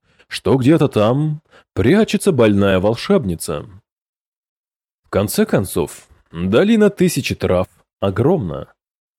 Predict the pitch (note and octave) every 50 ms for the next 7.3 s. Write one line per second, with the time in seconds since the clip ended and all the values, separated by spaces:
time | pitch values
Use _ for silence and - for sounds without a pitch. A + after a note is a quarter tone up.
0 | _ _ _ _ _ - F2+ G2 A#2+ D3 D#3+ D3 D3+ E3+ D3+ - - F3+ E3+ E3+
1 | D#3 - - - A#2 A2 G#2 G2 - - - - A2 C3+ F#3 - - - - -
2 | - - _ _ _ _ _ _ - F#2 B2+ - - - A#3 B3 A#3+ - - -
3 | - G#2+ G#2+ G2+ G2 G2+ G2+ F#2+ - G#2+ G2+ G#2 B2+ C3+ C#3+ D3+ G3+ F#3 G2+ E2
4 | - _ _ _ _ _ _ _ _ _ _ _ _ _ _ _ _ _ _ _
5 | _ _ _ - F2 A2 A2+ - F3 G3 G#3 A3 F3 A2+ F2 D#2+ - - E2 D#2
6 | D2 - - _ _ - F2 F#2+ G2+ A2 A2 A2 G#2 A2+ G#2 - A#2+ C3+ C3+ G#2+
7 | F2 E2 D#2+ D2 -